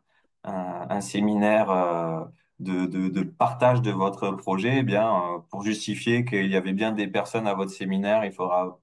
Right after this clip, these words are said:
peut-être apporter des, des listes de, d'émargement. Euh, pour, euh, les déplacements aussi, euh, justifier que, bah, à un moment, vous avez acheté des billets d'avion. Euh, mais ça, on va dire que c'est lié à votre comptabilité propre, mais il faudra surtout le, le conserver.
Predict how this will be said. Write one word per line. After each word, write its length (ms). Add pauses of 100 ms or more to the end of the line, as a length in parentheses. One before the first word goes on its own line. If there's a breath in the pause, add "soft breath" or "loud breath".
peut-être 320
apporter 520
des, 360
des 120
listes 340
de, 260
d'émargement. 840 (440 loud breath)
Euh, 680 (340)
pour, 200
euh, 120
les 140
déplacements 640
aussi, 360
euh, 100
justifier 560
que, 100
bah, 200
à 40
un 40
moment, 260
vous 120
avez 160
acheté 240
des 140
billets 220
d'avion. 640
Euh, 100 (560)
mais 100
ça, 220
on 60
va 100
dire 160
que 60
c'est 160
lié 180
à 80
votre 220
comptabilité 680
propre, 280
mais 80
il 40
faudra 240
surtout 380
le, 420
le 160
conserver. 540